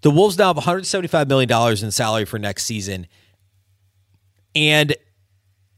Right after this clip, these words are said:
unless there's, unless there is a, this is a topic for another, well, no, it's, it is a topic for today. Unless there were to be a Karl-Anthony Towns trade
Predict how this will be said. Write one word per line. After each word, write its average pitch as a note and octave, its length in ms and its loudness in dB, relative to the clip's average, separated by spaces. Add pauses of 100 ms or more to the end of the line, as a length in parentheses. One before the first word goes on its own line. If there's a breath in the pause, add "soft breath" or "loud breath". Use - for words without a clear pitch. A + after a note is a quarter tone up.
unless D#3+ 340 0
there's, E3 460 -2
unless D3 320 0
there C3 120 2
is D#3+ 280 2
a, A2 420 -2 (420)
this A2 220 -10
is A2 80 -8
a A2+ 60 -8
topic A#2+ 380 -4
for A#2+ 120 -4
another, F#2+ 320 -4
well, G3 260 0
no, G3+ 220 -2
it's, - 200 -6
it A#3 120 -6
is E3 80 -4
a A#2+ 60 -8
topic F2+ 280 -10
for F#2 100 -20
today. F#2+ 280 -12
Unless D3+ 320 0
there F3+ 140 2
were C#3+ 100 -2
to C#3+ 160 -4
be A#2 200 0
a G2 140 -2
Karl-Anthony G2 500 -4
Towns F2+ 280 -8
trade A2 280 -6